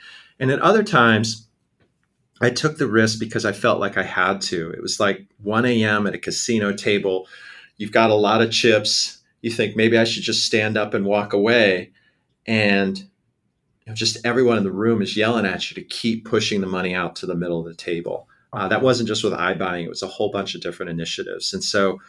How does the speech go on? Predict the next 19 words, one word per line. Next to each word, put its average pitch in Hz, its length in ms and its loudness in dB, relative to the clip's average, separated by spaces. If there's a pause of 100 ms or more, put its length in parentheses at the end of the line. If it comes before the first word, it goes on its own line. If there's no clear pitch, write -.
(440)
that 123 180 2
can 135 140 2
be 131 140 2
a 123 60 6
pretty 123 300 0
stressful 110 640 -2
way 101 200 -2
to 104 140 -6
live, 135 420 0
but 123 100 0
it's 117 260 -4
also 131 720 2 (920)
creative 127 800 0
and 95 120 -6
exciting 92 840 0 (100)
and 101 100 -4
exhilarating. 98 840 -2 (720)
And 113 240 0
now 127 680 2